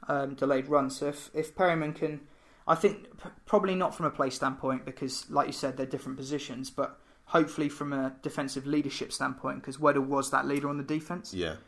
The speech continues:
Speaker 1: So if Perryman can step up and, and really take, you know, take that, take that leadership role, that would, that would really help the defense. And y-, it's always good to have the, the leader of your defense at middle linebacker. So,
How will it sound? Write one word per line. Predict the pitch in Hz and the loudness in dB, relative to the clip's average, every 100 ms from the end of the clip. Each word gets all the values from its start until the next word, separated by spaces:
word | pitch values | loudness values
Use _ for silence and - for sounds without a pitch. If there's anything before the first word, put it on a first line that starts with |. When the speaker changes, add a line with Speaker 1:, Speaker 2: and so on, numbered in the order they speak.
| _ | _
Speaker 1:
So | - 143 | -4 -4
if | 135 | 0
Perryman | - 165 151 135 | 2 2 2 -2
can | 143 | -6
step | - - 143 143 | -4 -2 0 0
up | 135 - | 0 -2
and, | 139 143 - | -6 -8 -8
and | 139 139 | -6 -2
really | 139 135 | -4 -4
take, | - 143 - | -4 -6 -8
you | - | -10
know, | 135 131 - _ _ _ _ _ - - - - - - | -8 -8 -12 _ _ _ _ _ -20 -20 -20 -20 -18 -4
take | - 139 | 0 2
that, | 151 131 - - - | 2 0 -6 -18 -16
take | - 175 | 0 4
that | 156 139 | 4 4
leadership | 151 - 139 160 | 2 0 -2 4
role, | 139 127 | 4 4
that | 143 139 | 0 0
would, | 139 135 - - | -4 -6 -10 0
that | 143 | 0
would | 139 | 0
really | 139 135 | -2 -2
help | 127 127 - - - | -2 -4 -6 -20 -12
the | 139 | -8
defense. | 135 127 123 - | -6 -6 -8 -6
And | 135 151 | -4 -2
y-, | 147 - - - - | -4 -12 -18 -16 -10
it's | 151 | -2
always | 170 160 143 | 4 4 4
good | - 147 | 2 -2
to | 139 | -2
have | 143 135 - - | 2 0 0 -8
the, | 147 135 - | -8 -8 -12
the | 143 139 | -2 2
leader | 143 135 | 2 2
of | |
your | 131 127 | 0 -2
defense | 143 131 131 - | -4 -4 -8 -6
at | - | -2
middle | 139 139 | 2 2
linebacker. | 139 147 147 165 160 - _ _ _ | 2 2 0 -6 -8 -20 _ _ _
So, | - 131 127 127 | -8 -2 -2 -2